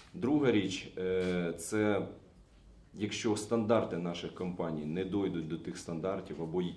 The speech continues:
контроль за якістю стандартів нашими компаніями-підрядниками не буде відповідати, е, стандартам якості тих американських компаній, які планується сьогодні здійснювати, то дійсно ми можемо стати перед певними викликами. І тут насправді проблема в нас самих, і ми повинні цю проблему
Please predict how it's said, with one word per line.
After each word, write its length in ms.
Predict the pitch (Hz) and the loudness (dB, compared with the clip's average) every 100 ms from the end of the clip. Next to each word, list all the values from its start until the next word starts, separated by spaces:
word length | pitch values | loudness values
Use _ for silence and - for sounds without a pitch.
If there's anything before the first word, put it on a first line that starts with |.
| - | -4
контроль 360 | 107 101 110 | -2 2 2
за 140 | 98 101 | 2 0
якістю 580 | 90 87 87 - - 78 | 2 0 -2 -8 -12 -12
стандартів 580 | - 82 82 82 - 73 - - | -8 -4 -4 -6 -8 -12 -12 -6
нашими 440 | 90 90 82 82 | -4 -2 -4 -6
компаніями-підрядниками 1300 | 80 80 80 78 80 78 80 80 82 78 78 76 78 | -4 -6 -6 -4 -4 -6 -6 -2 -2 -2 -4 -8 -6
не 100 | 80 | -4
буде 240 | 80 87 80 | -4 -4 -4
відповідати, 640 | 78 78 78 78 80 78 - - - - - - 80 | -6 -6 -6 -4 -4 -4 -8 -20 -20 -20 -20 -18 -12
е, 300 | 82 80 78 | -8 -6 -8
стандартам 560 | 78 - 85 87 85 80 | -8 -6 -2 -2 -4 -4
якості 420 | 82 80 - - | -4 -4 -10 -14
тих 220 | 80 - | -14 -12
американських 640 | 82 82 92 135 135 82 - | -8 -8 -4 -4 -6 -12 -10
компаній, 340 | 82 82 80 | -8 -6 -8
які 200 | 78 - | -8 -12
планується 480 | - 80 78 78 80 | -10 -8 -6 -8 -14
сьогодні 380 | - 80 78 82 | -14 -12 -8 -8
здійснювати, 500 | 90 147 143 95 80 | -6 -6 -4 -6 -6
то 80 | 82 | -8
дійсно 380 | 87 120 - | -6 -6 -4
ми 120 | 87 85 | -4 -4
можемо 460 | 90 92 85 82 - - - - | -4 -4 -6 -8 -10 -18 -20 -20
стати 280 | - 95 95 | -6 -4 -2
перед 240 | 85 82 - | -4 -4 -2
певними 420 | 92 87 85 82 | -2 -2 -2 0
викликами. 580 | 82 90 73 71 64 - - - | 0 0 -4 -10 -10 -12 -14 -14
І 40 | |
тут 280 | - 117 117 | -8 -8 -4
насправді 420 | 107 110 110 101 | -4 0 -2 -2
проблема 480 | 98 101 92 98 92 | -4 -4 0 0 0
в 80 | 90 | -2
нас 240 | 95 92 | -4 -4
самих, 340 | 101 110 135 85 | -4 -4 -4 -6
і 40 | |
ми 140 | 95 | -6
повинні 360 | 101 85 92 90 | -6 -4 -4 -4
цю 160 | 85 78 | -8 -12
проблему 500 | - 80 82 82 | -10 -6 -4 -4